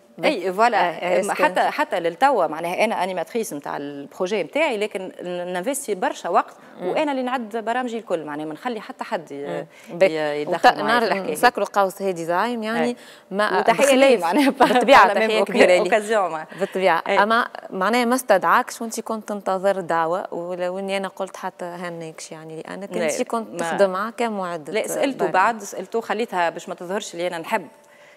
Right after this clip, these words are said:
Speaker 1: ن-، نظهر معناها، ما، ما تظهرش باش ما يقراها ح-، بحتى طريقة معناها ماهيش، ماهيش هي. وفات السيزون قلت له: "هادي علاش ما استدعيتنيش؟" قال لي: "ما تفرجتش." اللي هي
Speaker 2: آه.
Speaker 1: مستبعدة الحكاية، لكن ما يسالش معناتها تعديت.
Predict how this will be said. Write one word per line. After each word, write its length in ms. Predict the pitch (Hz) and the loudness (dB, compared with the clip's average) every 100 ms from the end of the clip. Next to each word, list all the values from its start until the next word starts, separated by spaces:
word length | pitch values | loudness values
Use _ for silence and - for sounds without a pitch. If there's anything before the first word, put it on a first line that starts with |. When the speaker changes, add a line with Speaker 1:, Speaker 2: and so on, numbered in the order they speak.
| _ - | _ -16
Speaker 1:
ن-، 840 | - 160 151 147 147 143 - - 120 | -10 -6 -4 -4 -6 -10 -14 -14 -6
نظهر 340 | 170 160 135 | -6 -6 -8
معناها، 560 | 139 143 147 156 147 143 | -8 -8 -10 -8 -6 -6
ما، 240 | 151 156 | -6 -8
ما 120 | 185 | -6
تظهرش 440 | 208 220 269 262 247 214 - - | -8 -2 -2 -2 -4 -4 -6 -14
باش 180 | 196 247 | -4 -2
ما 80 | 254 | -2
يقراها 480 | 262 285 285 254 247 | -2 0 0 0 -2
ح-، 120 | 240 | -2
بحتى 380 | 185 - - 233 | -6 -4 -4 -2
طريقة 400 | 226 202 196 180 | -2 -2 -4 -6
معناها 460 | 170 165 160 160 | -6 -10 -8 -8
ماهيش، 440 | 160 165 165 - - 147 139 - - _ | -8 -10 -10 -10 -8 -8 -10 -20 -20 _
ماهيش 240 | 180 185 | -6 -4
هي. 380 | 165 247 262 254 254 | -4 -2 0 -2 -4
وفات 340 | 151 262 262 | -2 -2 -2
السيزون 400 | 175 156 147 202 | -6 -8 -6 -8
قلت 220 | - - | -8 -8
له: 120 | - | -6
"هادي 140 | 233 196 | -4 -2
علاش 220 | 196 202 | -4 -6
ما 60 | 170 | -14
استدعيتنيش؟" 540 | - 147 131 180 214 | -12 -12 -12 -14 -14
قال 140 | - | -12
لي: 60 | 202 | -12
"ما 80 | 180 | -14
تفرجتش." 520 | _ 143 139 - - _ _ - _ - | _ -12 -12 -14 -20 _ _ -20 _ -8
اللي 200 | 180 240 | -2 0
هي 40 | |
Speaker 2:
آه. 40 | 247 | 0
Speaker 1:
مستبعدة 500 | 233 190 156 143 127 | -2 -4 -4 -4 -6
الحكاية، 460 | 92 - 180 208 | -12 -6 -4 -2
لكن 260 | 185 175 170 | -4 -6 -8
ما 80 | 160 | -12
يسالش 320 | - - - | -16 -18 -18
معناتها 300 | - - - | -20 -20 -18
تعديت. 240 | - 156 | -8 -4